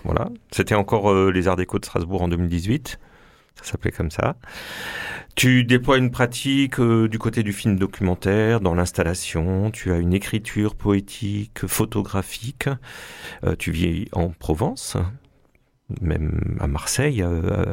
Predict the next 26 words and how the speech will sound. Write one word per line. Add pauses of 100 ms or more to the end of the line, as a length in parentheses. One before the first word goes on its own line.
avant
de
vivre
vraiment (100)
en
Provence.
Tu
travailles
en
Méditerranée, (720)
en
particulier,
euh,
du
côté,
euh,
de
la
recherche
de
matériaux
sonores
et,
euh,
du
chant.